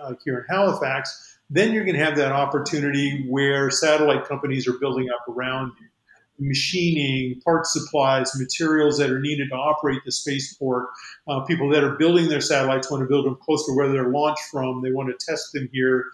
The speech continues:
We've already got a new company that just, uh, started up here this past year, uh, here in Halifax,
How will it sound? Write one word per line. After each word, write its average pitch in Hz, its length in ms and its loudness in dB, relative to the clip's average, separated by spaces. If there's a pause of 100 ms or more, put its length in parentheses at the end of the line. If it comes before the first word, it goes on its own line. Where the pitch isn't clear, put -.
(220)
We've 151 100 4
already 156 320 6
got 143 200 6
a 135 120 0
new 165 200 2
company 143 420 -2
that 127 180 0
just, 131 320 -4
uh, 131 100 0
started 135 360 0
up 127 140 -4
here 135 160 0
this - 160 -10
past 139 440 -2
year, 135 360 0 (360)
uh, 151 120 0 (100)
here 147 180 4
in 131 120 -2
Halifax, 147 920 -2